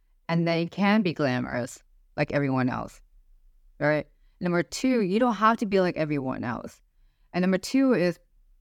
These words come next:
people think that we have to be like everyone else because what we see everyone else, they think that they're successful and that's what's trending on social media. But that's not true. Y-,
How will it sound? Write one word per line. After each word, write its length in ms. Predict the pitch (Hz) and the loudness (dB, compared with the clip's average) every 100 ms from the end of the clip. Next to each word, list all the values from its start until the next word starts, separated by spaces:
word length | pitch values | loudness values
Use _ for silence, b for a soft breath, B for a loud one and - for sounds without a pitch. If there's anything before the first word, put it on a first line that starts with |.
| _ | _
people 300 | 214 208 226 | -2 0 0
think 340 | - 185 180 | 0 -2 0
that 360 | 170 156 139 - | 0 0 0 -4
we 180 | 165 170 | -4 -4
have 340 | 165 160 - | 0 0 0
to 200 | - 160 - _ _ _ - | -8 -8 -10 _ _ _ -2
be 160 | 175 | 2
like 180 | 196 185 | 4 2
everyone 440 | 175 180 185 190 | 0 0 2 0
else 400 | 190 196 208 - _ _ - | 2 0 -2 -6 _ _ -8
because 200 | 185 175 | -2 2
what 140 | 180 | 2
we 80 | 175 | 2
see 240 | - 190 | 2 2
everyone 360 | 156 165 156 160 | 4 2 2 2
else, 160 | 160 156 | 2 2
they 100 | 156 | -2
think 260 | 156 143 | 0 0
that 180 | 143 139 | 0 0
they're 180 | 147 151 | 0 -2
successful 760 | 135 - 160 156 - 175 170 | -4 -4 -2 -2 -2 0 0
and 160 | 151 143 | 0 0
that's 160 | 143 - | 0 -2
what's 160 | 151 | -6
trending 400 | - 147 143 151 | -4 -2 0 0
on 80 | 143 | 0
social 320 | 135 135 - | 0 -4 -4
media. 460 | 135 139 147 156 160 _ _ _ _ | -4 -2 -2 -2 -4 _ _ _ _
But 160 | 156 | 0
that's 220 | - 160 - | 4 4 4
not 200 | 147 139 | -2 -2
true. 400 | - 170 143 131 - | -2 -2 -2 -6 -10
Y-, 200 | - 156 | -10 -10